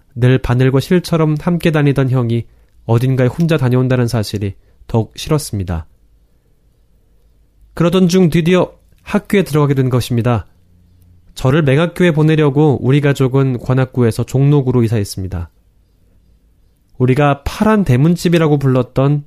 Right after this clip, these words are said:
그 집에서 노란 난로불을 쬐며 온 가족이 둘러앉아 밥을 먹던 장면이 떠오릅니다. 대문이 파랗고 부엌이 노랗던 그 낯선 풍경은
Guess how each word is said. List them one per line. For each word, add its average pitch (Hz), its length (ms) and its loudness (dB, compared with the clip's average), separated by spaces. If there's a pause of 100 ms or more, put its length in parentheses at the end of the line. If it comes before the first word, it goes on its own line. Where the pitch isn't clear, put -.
(100)
그 123 180 0
집에서 120 640 -2 (320)
노란 135 300 2
난로불을 143 560 2
쬐며 135 480 0 (420)
온 135 260 4
가족이 120 440 0
둘러앉아 120 600 0
밥을 123 320 0
먹던 127 360 0
장면이 110 540 -2
떠오릅니다. 98 600 -6 (500)
대문이 151 380 2
파랗고 175 560 0
부엌이 143 580 0
노랗던 135 640 0
그 123 260 0
낯선 113 340 0
풍경은 123 600 -2